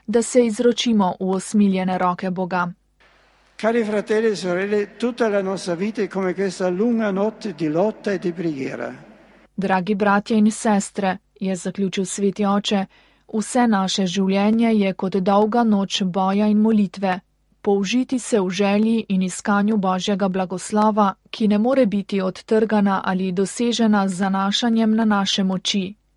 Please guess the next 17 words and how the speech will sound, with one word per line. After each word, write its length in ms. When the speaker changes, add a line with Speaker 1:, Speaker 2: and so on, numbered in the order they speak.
Speaker 1:
ampak 400
mora 300
biti 360
s 140
ponižnostjo 800
sprejeta 680
od 200
Boga, 420
kot 200
zastonjski 840
dar, 280
ki 160
nazadnje 580
dopušča 600
prepoznati 840
Gospodovo 680
obličje. 600